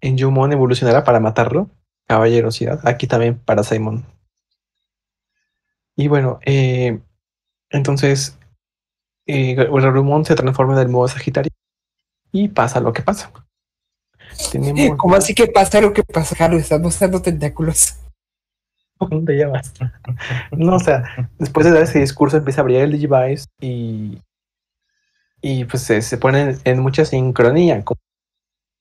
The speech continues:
Speaker 1: y logran despertar la etapa Q-Cube Type, o sea, el Metal Garurumon. Hermoso Metal Garurumon. Qué secuencia de animación más hermosa que podría haber mil veces todo el día.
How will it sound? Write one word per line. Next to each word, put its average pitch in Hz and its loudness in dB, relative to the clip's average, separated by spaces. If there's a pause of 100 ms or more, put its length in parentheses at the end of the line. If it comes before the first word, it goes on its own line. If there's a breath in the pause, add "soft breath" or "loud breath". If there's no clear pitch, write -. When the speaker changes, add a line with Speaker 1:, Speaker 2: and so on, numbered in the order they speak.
(600)
Speaker 1:
y 127 -4
logran 117 0 (400 loud breath)
despertar 123 0 (280)
la 135 -2
etapa 131 -2
Q-Cube 139 -4
Type, - -4 (140)
o 120 -10
sea, - -10 (300)
el 120 -6
Metal 120 0
Garurumon. 113 0 (340)
Hermoso 120 -2
Metal 113 -2
Garurumon. 113 -2 (400 loud breath)
Qué 180 2
secuencia 170 0
de 165 6
animación 147 0
más 143 -4
hermosa 135 -2
que 131 -2
podría 127 0
haber 131 0
mil 131 -4
veces 117 -6
todo 120 2
el 117 -2
día. 110 -6